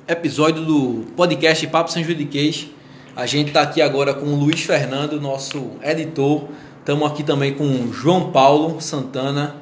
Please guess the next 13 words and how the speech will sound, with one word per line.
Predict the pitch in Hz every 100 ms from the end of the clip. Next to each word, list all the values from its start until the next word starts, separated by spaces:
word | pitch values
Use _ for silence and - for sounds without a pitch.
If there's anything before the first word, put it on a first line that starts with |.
| - - - - -
é, | 127 123 120 120 113 113
nosso | 131 135 - 143 127
colunista | 139 160 156 139 143 -
no | 147 135
Papo, | 127 123 143 147 143 - 131
novato | 131 - 123 127 143 123
aí, | 120 131 - - - - - - 123
é, | 123 123
deu | 123 143
essa | 143 143
ideia | 139 147
desse | 147 147 151 131
podcast. | 160 165 - 131 143 - -